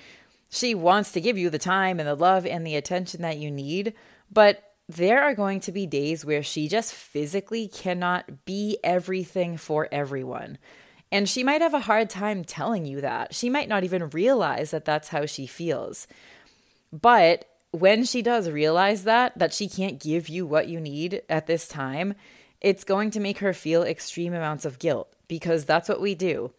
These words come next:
As moms, we have severe mom guilt around every single thing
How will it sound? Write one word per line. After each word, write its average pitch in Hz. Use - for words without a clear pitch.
As 151
moms, 151
we 165
have 185
severe 214
mom 160
guilt 127
around 156
every 185
single 180
thing 143